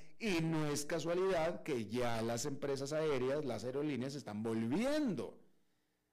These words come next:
a Venezuela. Ya están volviendo, ya volvió Avianca, ya volvió Copa, está volviendo American Airlines, otra vez, ya están volviendo, porque ya se puede, ya, ya funciona,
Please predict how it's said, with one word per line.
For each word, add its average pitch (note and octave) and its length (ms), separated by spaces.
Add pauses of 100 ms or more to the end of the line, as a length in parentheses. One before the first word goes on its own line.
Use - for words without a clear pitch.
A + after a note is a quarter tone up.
(460)
a A2+ 120
Venezuela. G#2+ 680
Ya F#2+ 140
están B2+ 220
volviendo, D3 400
ya F#2+ 120
volvió G#2 280
Avianca, F3 600
ya G#2 140
volvió A2+ 380
Copa, G3+ 640 (640)
está A2+ 160
volviendo B2+ 380
American C#3 420
Airlines, F#3 800
otra D3+ 260
vez, G#3+ 240
ya D3+ 60
están C#3+ 200
volviendo, G3+ 460
porque G#2 180
ya A2+ 140
se D3+ 100
puede, F#3 480
ya, C3 160
ya F3 220
funciona, F3 960